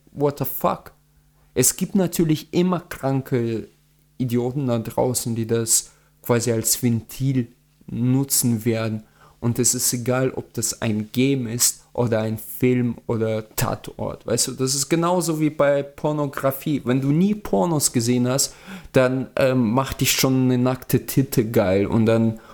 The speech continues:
holst du dir einen drauf. Wenn du aber so, so, ähm,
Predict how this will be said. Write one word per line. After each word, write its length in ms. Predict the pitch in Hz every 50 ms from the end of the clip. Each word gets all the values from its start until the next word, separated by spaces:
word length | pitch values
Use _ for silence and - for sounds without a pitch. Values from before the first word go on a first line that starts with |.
| - -
holst 260 | 117 117 - - -
du 60 | 120
dir 160 | 117 120 110
einen 180 | 101 95 104 113
drauf. 400 | - - - 117 117 113 - - - - - - -
Wenn 220 | - 120 123 127
du 140 | 127 127 110
aber 280 | - - 117 123 117 117
so, 200 | - 131 127 120
so, 280 | 117 123 120 120 120 - - - _ _ _ -
ähm, 640 | 123 117 113 113 113 113 113 113 110 110 110 110